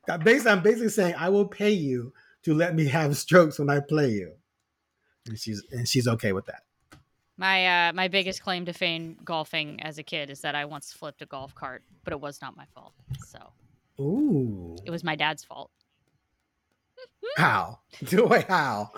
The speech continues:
Speaker 2: Yeah.
Speaker 1: Were you driving? Were
Speaker 2: Yeah,
Speaker 1: you driving?
Speaker 2: I was driving.
Speaker 1: Yeah, tell, tell it to the officer.
Speaker 2: So, okay. So
Speaker 1: <laughs>
Speaker 2: here's what happened. So, okay, first of all, I was probably, like,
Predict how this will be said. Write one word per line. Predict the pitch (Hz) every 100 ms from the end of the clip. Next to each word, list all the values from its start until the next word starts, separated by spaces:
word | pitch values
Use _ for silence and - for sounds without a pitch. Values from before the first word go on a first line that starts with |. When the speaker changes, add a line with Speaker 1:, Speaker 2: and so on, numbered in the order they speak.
| 466
Speaker 2:
Yeah. | 254 147
Speaker 1:
Were | 165
you | 190
driving? | 165 180 185 214 254
Were | 262 -
Speaker 2:
Yeah, | 165
Speaker 1:
you | 185
driving? | 175 170 180 202
Speaker 2:
I |
was | 196 196
driving. | 202 165
Speaker 1:
Yeah, | 170
tell, | 139 190 190 - - - -
tell | 185
it | 170
to |
the | 151 151
officer. | 151 151 143 104 -
Speaker 2:
So, | - 285 262 247 247
okay. | 302 359 240 - - - 220
So |
Speaker 1:
<laughs> | 262
Speaker 2:
here's | 330 339 349
what | 277 285
happened. | 311 247 - - _ _ _ _ _ _ _ _
So, | - 294 285
okay, | 285 302
first | - 233 -
of | 147
all, | - - _ _ - - - - -
I |
was | 440
probably, | - 226 190 180
like, | 156 120